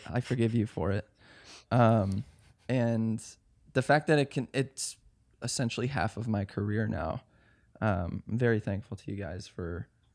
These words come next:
pushing me to do that. And I think that goes to kind of what I talk about with how much I appreciate community and what I do creatively and bouncing off ideas and supporting one another. I just, yeah,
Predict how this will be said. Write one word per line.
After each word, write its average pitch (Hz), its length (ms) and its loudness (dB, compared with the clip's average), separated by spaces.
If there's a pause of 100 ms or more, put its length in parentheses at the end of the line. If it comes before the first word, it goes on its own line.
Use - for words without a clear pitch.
(720)
pushing 135 340 4
me 98 160 -2
to 113 100 -2
do 104 180 0
that. 85 300 -4 (240)
And 101 360 -4 (100)
I 110 80 -4
think 131 160 2
that 113 120 2
goes 104 260 0
to 104 220 0 (960)
kind 151 200 8
of 135 100 10
what 123 140 10
I 120 80 8
talk 113 280 2
about 110 320 2
with - 200 -4 (440)
how 120 120 -4
much 110 200 -4
I 104 60 -2
appreciate 107 480 -4
community 104 460 0
and 101 200 0
what 101 200 0
I 90 80 0
do 95 260 0
creatively 104 640 0
and - 140 -2
bouncing 101 340 -2
off 120 160 -4
ideas - 580 -2
and - 200 -4 (560)
supporting 104 460 -4
one 113 100 -2
another. 117 400 -2 (400)
I - 40 -10
just, - 240 -16 (240)
yeah, 101 140 -4